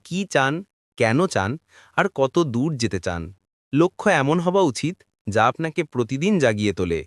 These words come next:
ক্লান্ত শরীরেও পরিশ্রম করতে অনুপ্রাণিত করে। জীবন যত কঠিন হোক, লক্ষ্য থেকে চোখ সরাবেন না। প্রতিদিন নিজের স্বপ্নকে মনে করিয়ে দিন,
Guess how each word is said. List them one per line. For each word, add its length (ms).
ক্লান্ত 380
শরীরেও 480
পরিশ্রম 580
করতে 360
অনুপ্রাণিত 640
করে। 280
জীবন 500
যত 180
কঠিন 320
হোক, 240
লক্ষ্য 380
থেকে 300
চোখ 240
সরাবেন 440
না। 160
প্রতিদিন 440
নিজের 320
স্বপ্নকে 500
মনে 240
করিয়ে 300
দিন, 180